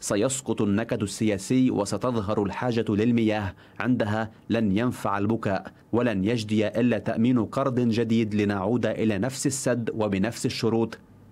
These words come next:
ولكن بكلفة أعلى بكثير". هكذا أفلس لبنان. نائب الشوف عن كتلة المستقبل محمد الحجار رفض التعليق، مكتفيا بالقول في اتصال مع الجديد: "نأسف لعدم السير بالمنطق العلمي،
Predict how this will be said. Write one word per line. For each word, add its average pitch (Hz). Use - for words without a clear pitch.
ولكن 113
بكلفة 107
أعلى 110
بكثير". 110
هكذا 104
أفلس 95
لبنان. 107
نائب 156
الشوف 196
عن 107
كتلة 135
المستقبل 120
محمد 113
الحجار 113
رفض 120
التعليق، 113
مكتفيا 113
بالقول 110
في -
اتصال 110
مع 104
الجديد: 107
"نأسف 120
لعدم 110
السير 120
بالمنطق 113
العلمي، 107